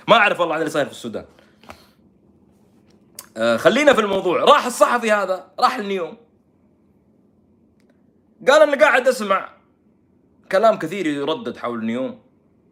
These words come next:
قلت: "بروح". ركب السيارة هو وأخته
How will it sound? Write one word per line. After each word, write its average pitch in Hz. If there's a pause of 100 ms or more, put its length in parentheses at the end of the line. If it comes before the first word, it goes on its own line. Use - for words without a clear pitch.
(1900)
قلت: 247
"بروح". 277 (1700)
ركب 202
السيارة 170 (1400)
هو 175
وأخته 170